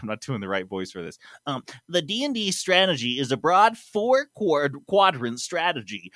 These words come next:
where we have this powerful brand that has similar awareness, say, like, Lord of the Rings or Harry Potter,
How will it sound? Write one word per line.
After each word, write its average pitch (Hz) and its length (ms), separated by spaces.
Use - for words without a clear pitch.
where 185 160
we 190 120
have 185 220
this 170 240
powerful 196 520
brand 160 520
that 139 120
has 135 180
similar 180 440
awareness, 254 680
say, 208 280
like, 147 280
Lord 160 400
of 135 120
the 135 120
Rings 147 340
or 120 120
Harry 120 280
Potter, 107 640